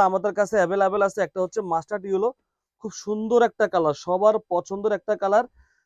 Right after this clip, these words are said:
ড্রেসটা অসম্ভব সুন্দর, খুবই গর্জিয়াস হবে। এ হচ্ছে ড্রেস, খুবই গর্জিয়াস ড্রেস পেয়ে যাচ্ছেন। এ হচ্ছে ড্রেস, দেখেন খুবই সুন্দর একটা ড্রেস। এ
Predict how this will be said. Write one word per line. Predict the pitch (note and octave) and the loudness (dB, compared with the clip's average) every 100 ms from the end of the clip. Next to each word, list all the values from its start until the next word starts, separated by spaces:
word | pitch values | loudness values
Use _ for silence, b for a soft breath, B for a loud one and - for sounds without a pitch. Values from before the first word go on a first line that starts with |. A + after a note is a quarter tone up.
| _ C3 B2 | _ -16 -6
ড্রেসটা | F3 - A3 - D#3+ | -4 0 0 2 -2
অসম্ভব | D3+ G3+ G#3 A3+ - - | -2 -8 0 -2 -2 -10
সুন্দর, | G#3 G#3 A3 - | -4 0 -2 -2
খুবই | G3+ A3 E3+ | -6 -4 0
গর্জিয়াস | F#3 E3 G3+ F3 | 0 0 -4 -4
হবে। | C3 - _ _ _ _ _ _ _ _ _ D#3+ | -8 -8 _ _ _ _ _ _ _ _ _ -4
এ | F3+ | -4
হচ্ছে | - G#3+ E3+ | -4 -4 -2
ড্রেস, | F3 G3 - | -2 -2 -4
খুবই | G3 G3+ E3 | -4 -2 0
গর্জিয়াস | E3+ D3+ G3+ - | -2 0 -2 -2
ড্রেস | F#3+ - | -8 -4
পেয়ে | G#3 F3+ | -4 -2
যাচ্ছেন। | E3 - A3 C4 _ _ _ _ _ - | -4 -4 -8 -8 _ _ _ _ _ -8
এ | D#3+ | -4
হচ্ছে | E3+ - G3 | -4 -4 -6
ড্রেস, | E3 G#3+ - _ - C3+ | -2 -4 -6 _ -12 -12
দেখেন | - - _ _ _ _ _ _ | -12 -20 _ _ _ _ _ _
খুবই | G3 G#3 - | -8 -8 -6
সুন্দর | F#3+ F#3+ G#3 | -6 -4 -6
একটা | F3 G#3+ | -4 -4
ড্রেস। | E3+ A3 - _ _ _ _ _ _ _ _ _ _ _ _ _ _ _ _ _ _ _ | -4 -6 -10 _ _ _ _ _ _ _ _ _ _ _ _ _ _ _ _ _ _ _
এ | - | -10